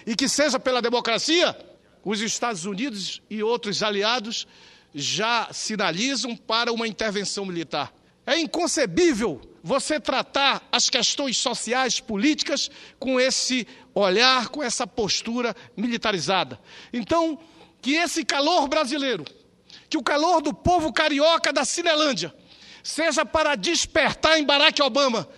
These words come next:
seja para lembrar a Barack Obama suas promessas de campanha. E que, na relação com o Brasil, e lamentavelmente,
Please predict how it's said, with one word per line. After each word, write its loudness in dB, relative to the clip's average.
seja 2
para 2
lembrar 6
a 6
Barack 2
Obama 0
suas 0
promessas 0
de -4
campanha. -8
E -2
que, 0
na 0
relação 0
com -2
o -2
Brasil, 0
e -2
lamentavelmente, 2